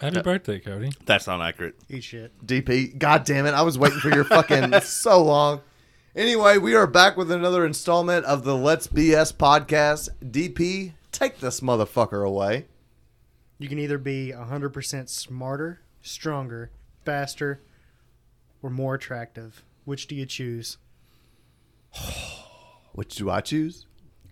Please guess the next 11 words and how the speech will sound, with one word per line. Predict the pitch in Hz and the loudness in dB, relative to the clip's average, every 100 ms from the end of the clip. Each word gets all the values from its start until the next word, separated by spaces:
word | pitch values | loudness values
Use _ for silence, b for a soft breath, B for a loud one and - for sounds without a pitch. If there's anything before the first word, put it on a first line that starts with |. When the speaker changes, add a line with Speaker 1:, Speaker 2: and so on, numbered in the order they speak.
| - | -16
Speaker 3:
All | 139 208 | -10 -8
of | 123 | -10
us. | 117 - | -14 -16
What | 143 | -14
do | 156 | -14
you | 156 | -14
choose? | 151 240 226 147 - _ _ b b 92 | -16 -16 -16 -18 -20 _ _ b b -6
Speaker 2:
Don't | - 110 | 0 0
say | 98 90 | 0 -6
faster. | - 80 80 - 82 - _ _ _ _ - | -4 -8 -8 -12 -14 -18 _ _ _ _ -18
Tristan | 135 | -8